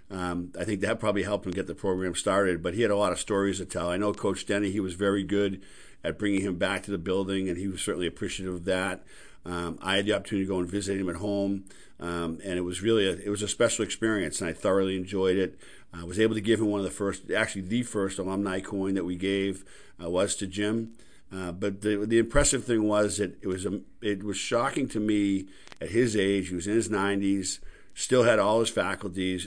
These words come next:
but how much Merrimack College and specifically how much Merrimack hockey meant to him. So,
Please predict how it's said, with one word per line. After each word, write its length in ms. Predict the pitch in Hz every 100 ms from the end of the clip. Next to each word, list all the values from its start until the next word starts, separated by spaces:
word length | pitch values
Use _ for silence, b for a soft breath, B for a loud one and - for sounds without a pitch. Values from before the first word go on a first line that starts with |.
| -
but 220 | 87 85
how 160 | 101 107
much 220 | 107 -
Merrimack 420 | 98 101 98 90
College 540 | - 92 90 90 85 90
and 280 | 85 90
specifically 500 | 90 104 - 113 107
how 100 | 92
much 180 | 95 85
Merrimack 400 | 95 87 87 85
hockey 300 | 95 87 87
meant 220 | 85 85
to 80 | 82
him. 260 | 78 80 80
So, 380 | - 87 82